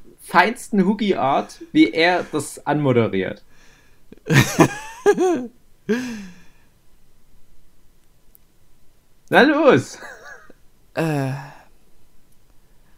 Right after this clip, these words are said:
Speaker 2: Oh, so viel Druck lastet auf mir. Ah.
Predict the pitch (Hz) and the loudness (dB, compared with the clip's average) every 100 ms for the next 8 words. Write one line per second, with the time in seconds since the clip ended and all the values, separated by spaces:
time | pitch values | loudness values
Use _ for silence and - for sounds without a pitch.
0 | _ - 139 - 160 160 147 - 180 - | _ -14 -12 -8 -8 -4 -4 -4 -6 -4
1 | 151 - 165 - 143 143 139 170 - - | -6 -6 -10 -8 -8 -6 -6 -8 -12 -12
2 | - - - - 208 | -12 -12 -8 -2 -2